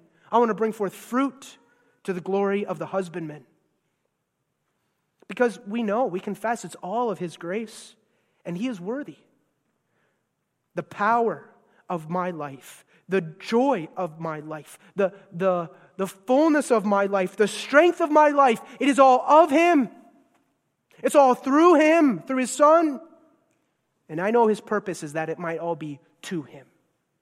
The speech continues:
to his glory and honor. This, this is the power of Christ in me.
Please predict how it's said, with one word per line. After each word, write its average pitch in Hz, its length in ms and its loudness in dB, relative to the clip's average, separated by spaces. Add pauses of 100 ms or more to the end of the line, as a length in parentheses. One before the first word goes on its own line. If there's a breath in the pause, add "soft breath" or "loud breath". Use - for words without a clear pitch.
(1200)
to 147 100 -14
his 147 200 -10
glory 131 300 -10
and 120 80 -16
honor. 120 300 -18 (200 soft breath)
This, - 640 -2 (960)
this 240 200 -6
is 311 100 -8
the - 80 -14
power 180 340 -8
of 131 140 -16
Christ 135 420 -14
in 120 120 -20
me. - 240 -20